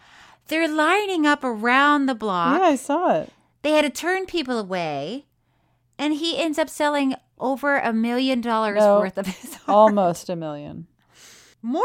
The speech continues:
Speaker 1: than a million, according to my notes.
Speaker 2: Okay, well, in the documentary, it said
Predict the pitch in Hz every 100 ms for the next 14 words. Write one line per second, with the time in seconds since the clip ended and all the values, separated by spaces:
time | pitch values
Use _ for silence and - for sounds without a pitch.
0 | 605 571 427 339 269 254 226 196 170 -
1 | 175 254 330 277 - 185 190 185 156 156
2 | - - - 196 190 208 185 185 196 208
3 | 214 208 208 208 202 196 208 185 - 185